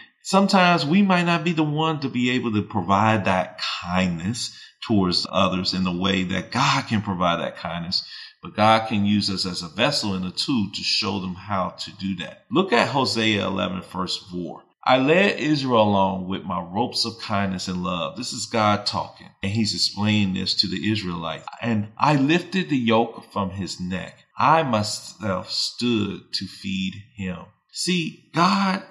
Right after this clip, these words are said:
in the time when the Israelites were still doing some things that was not pleasing to God, God had to remind himself, "I'm gonna continue to show that kindness and love towards the people that have been chosen.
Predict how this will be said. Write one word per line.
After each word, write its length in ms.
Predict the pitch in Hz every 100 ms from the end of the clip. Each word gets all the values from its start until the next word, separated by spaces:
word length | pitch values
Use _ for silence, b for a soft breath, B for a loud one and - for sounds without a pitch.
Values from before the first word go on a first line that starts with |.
| -
in 160 | 131 117
the 100 | 110
time 360 | 143 139 147
when 160 | 127 110
the 120 | 104
Israelites 640 | 131 143 139 123 113 107
were 60 | 107
still 500 | - - 120 127 135
doing 360 | 104 120 113
some 280 | 107 98 95
things 360 | - 113 110 104
that 240 | 92 92
was 160 | 98 98
not 180 | 101 -
pleasing 380 | 104 101 95 95
to 60 |
God, 340 | 98 98 95 -
God 220 | 156 190
had 140 | 147 117
to 80 |
remind 440 | 113 107 117 120 127
himself, 540 | 160 151 98 90 - B B B -
"I'm 220 | 131 143
gonna 240 | 127 107
continue 480 | 104 101 - 156 170
to 80 | 175
show 280 | - 143 123
that 340 | 113 95 -
kindness 640 | - 120 127 143 147 147
and 200 | 110 101
love 400 | 107 113 117 113
towards 560 | - 123 123 117 113 107 B B B _ _ 98
the 140 | 101
people 380 | 98 143 - 120
that 180 | 98 95
have 220 | 92 92
been 160 | 92
chosen. 680 | 90 - 156 165 143 95 -